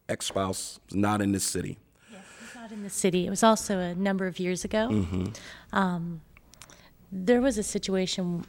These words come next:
Speaker 2: you know, where he actually owed over fifteen thousand dollars in
Speaker 1: Mm-hmm.
Speaker 2: child support, and the police were looking for him and wanted me to actually call them to come pick him up when he came to visit the children.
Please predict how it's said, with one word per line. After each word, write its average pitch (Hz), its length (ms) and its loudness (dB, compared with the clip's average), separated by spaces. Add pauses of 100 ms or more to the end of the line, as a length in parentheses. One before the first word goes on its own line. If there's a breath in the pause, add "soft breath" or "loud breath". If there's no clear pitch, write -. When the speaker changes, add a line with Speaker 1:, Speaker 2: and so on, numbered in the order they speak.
(120)
Speaker 2:
you 226 100 0
know, 190 260 0 (320)
where 226 180 4
he 220 180 2
actually 208 420 4
owed 170 180 4
over 220 320 2
fifteen 220 640 2
thousand 185 520 -2
dollars 170 440 0
in 185 120 0
Speaker 1:
Mm-hmm. - 20 -4
Speaker 2:
child 180 320 0
support, 175 580 -2 (380 loud breath)
and 214 520 4
the 226 100 2
police - 640 0
were 226 160 4
looking 220 340 0
for - 160 -4
him 165 380 -4 (280 loud breath)
and 190 220 2
wanted 202 400 2
me 202 240 4
to 202 220 2
actually 190 440 2
call 214 380 2
them 175 240 0
to - 80 -2
come 196 220 0
pick 214 180 0
him 240 140 4
up 147 240 -2 (240 loud breath)
when 196 120 2
he 190 80 2
came 190 220 0
to 180 80 0
visit 175 300 -2
the - 80 -10
children. - 420 -6